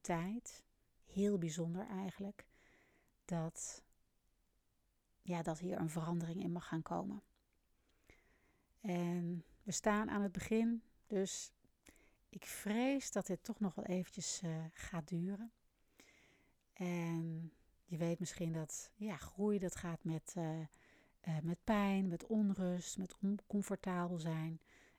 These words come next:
En er gebeurt natuurlijk heel veel in de wereld. Maar het mooie ervan vind ik dat, ja, dat alles is gewoon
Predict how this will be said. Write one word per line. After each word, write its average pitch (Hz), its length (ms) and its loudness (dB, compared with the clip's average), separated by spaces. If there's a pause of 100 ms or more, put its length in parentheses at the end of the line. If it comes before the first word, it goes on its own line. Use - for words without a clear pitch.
(100)
En 165 320 0
er 165 80 -2
gebeurt 175 240 -2
natuurlijk 151 320 -4
heel 185 440 4
veel 165 340 2
in 165 140 -2
de 156 80 -2
wereld. 160 500 -4 (560)
Maar 170 120 2
het 160 100 -2
mooie 196 300 4
ervan 180 320 0
vind 170 280 -4
ik 170 160 -4
dat, 160 340 -6 (600)
ja, 170 140 -4
dat 147 140 -4
alles 185 280 -2
is 175 100 -6
gewoon 165 520 -2